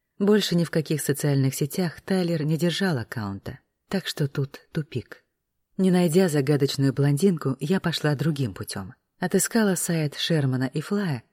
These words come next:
и зашла в раздел «Наши сотрудники». Обычно такая страничка есть у всех компаний и призвана вызывать доверие у клиентов.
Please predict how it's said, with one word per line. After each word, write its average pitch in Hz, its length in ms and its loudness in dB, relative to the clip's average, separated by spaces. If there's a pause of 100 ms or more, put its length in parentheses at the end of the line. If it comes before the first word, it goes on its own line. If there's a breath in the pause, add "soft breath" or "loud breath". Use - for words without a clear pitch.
(120)
и 202 80 -2
зашла 196 340 0
в 170 40 0
раздел 147 520 0
«Наши 131 340 -2
сотрудники». - 720 -8 (320)
Обычно 180 500 0
такая 160 320 0
страничка 175 560 -2
есть 143 300 -2
у 151 40 0
всех 208 300 -2
компаний 123 640 -2 (160)
и 208 120 0
призвана 170 520 2
вызывать 139 480 2
доверие 123 500 0
у 120 120 -8
клиентов. 135 680 -8